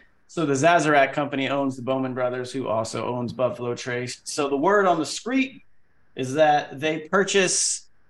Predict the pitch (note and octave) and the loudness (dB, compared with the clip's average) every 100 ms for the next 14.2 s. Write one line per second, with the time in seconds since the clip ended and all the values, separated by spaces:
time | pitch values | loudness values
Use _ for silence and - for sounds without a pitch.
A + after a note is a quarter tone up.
0 | - - E3 D#3+ F3+ F3+ E3+ - F#3+ F3 | -10 -2 0 2 2 0 -2 -2 2 2
1 | E3+ E3 D#3 D#3+ D#3+ D#3 D3+ E3 D#3+ D#3 | 0 -2 0 0 0 -6 -4 -6 -6 -6
2 | D#3 C#3 - - F3+ E3+ E3+ D#3 D3+ C#3 | -6 -6 -4 -2 0 0 0 -2 -2 -6
3 | C#3 D3+ D3+ D3+ D3+ C#3+ C#3 C#3 D3+ D3 | -2 0 2 2 2 0 0 0 0 0
4 | - D#3 D3+ D3 D3 C#3 C3 C#3+ C#3 C#3 | -4 -2 0 -2 -2 -4 -2 -4 -6 -6
5 | C3 - C3 C3 A#2+ - C#3 C3+ C3+ B2+ | -6 -2 -2 -2 -8 -8 -6 -4 -4 -6
6 | - _ B2 B2+ - C3+ A#2+ A2+ A#2 A2+ | -12 _ -10 -4 0 0 0 -2 -2 2
7 | B2 A#2+ A2 A2+ A#2 A#2 A#2 - - - | 2 2 0 -2 -2 -2 -6 -10 -20 -8
8 | B2+ C#3 E3+ E3 E3 G3 D#3+ A#2 - - | -6 0 4 4 6 6 6 4 -4 -20
9 | _ _ - - _ _ - - - B2+ | _ _ -20 -20 _ _ -20 -12 -6 -4
10 | C3+ A#2+ B2+ A#2+ D3+ D3 C3+ A2 - - | -2 -4 -4 -2 0 2 2 2 -2 -10
11 | - - C3+ C3 A#2+ - D3 B2 C#3+ C#3 | -6 4 4 6 2 0 -6 -6 -6 -6
12 | A#2+ A2 G#2 G#2+ A2 - A#2+ A#2 A#2+ C3 | -4 -2 -4 -6 -10 -10 -12 -12 -12 -12
13 | B2 B2+ C3 D3 D3+ C#3 D#3+ C3 G#2+ G#2 | -12 -8 -4 0 2 4 4 2 -2 -6
14 | G2 | -10